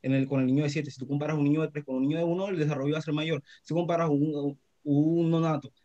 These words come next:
en su primera etapa con, de, con nueve meses con uno de tres, obviamente el desarrollo va a ser mayor. ¿Por qué? Porque el ser humano ya entró en su proceso de desarrollo. ¿Quién? El ser humano. El ser humano. El, etapas del ser humano según su desarrollo. Del ser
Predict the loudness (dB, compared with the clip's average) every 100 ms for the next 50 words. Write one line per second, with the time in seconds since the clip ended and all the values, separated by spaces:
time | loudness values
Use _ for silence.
0 | _ 0 2 2 2 2 0 -4 -4 -4
1 | -2 -4 -2 0 0 0 0 -4 -4 -2
2 | 0 -2 0 0 2 2 2 -2 -6 -4
3 | -2 -2 -2 -4 -2 -2 -2 _ _ 0
4 | 0 2 -2 0 -2 0 0 2 0 0
5 | 0 -2 -6 -4 -2 -2 -4 -2 -2 -2
6 | -2 -4 -6 -12 -6 -2 0 0 -2 -8
7 | _ _ -6 -6 0 -2 0 2 4 4
8 | 0 -4 -12 -12 -14 _ -2 2 4 4
9 | 2 2 4 4 2 0 4 6 4 2
10 | _ 2 2 4 0 2 2 2 0 _
11 | _ _ -2 -2 -2 2 2